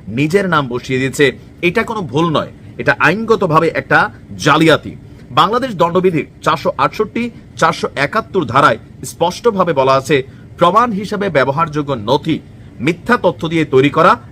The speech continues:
এবং তা ব্যবহার করা শাস্তিযোগ্য অপরাধ। এছাড়া বাংলাদেশ তথ্য এবং যোগাযোগ প্রযুক্তি আইনে অনুমতি ছাড়া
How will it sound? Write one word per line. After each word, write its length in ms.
এবং 260
তা 100
ব্যবহার 400
করা 320
শাস্তিযোগ্য 800
অপরাধ। 340
এছাড়া 420
বাংলাদেশ 480
তথ্য 240
এবং 260
যোগাযোগ 320
প্রযুক্তি 460
আইনে 320
অনুমতি 340
ছাড়া 300